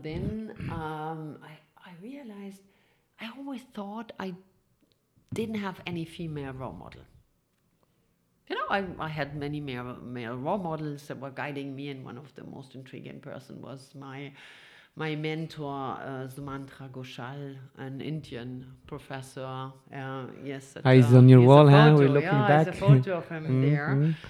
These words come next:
Speaker 1: Uh, at London Business School, very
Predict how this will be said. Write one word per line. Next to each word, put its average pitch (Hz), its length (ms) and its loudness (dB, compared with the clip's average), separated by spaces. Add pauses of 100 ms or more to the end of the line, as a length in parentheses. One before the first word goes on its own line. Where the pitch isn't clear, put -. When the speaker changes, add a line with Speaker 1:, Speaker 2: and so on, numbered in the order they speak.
(340)
Speaker 1:
Uh, 156 320 -6
at 147 100 -12
London 151 260 -10
Business 143 380 -14
School, 131 580 -16 (160)
very 139 320 -14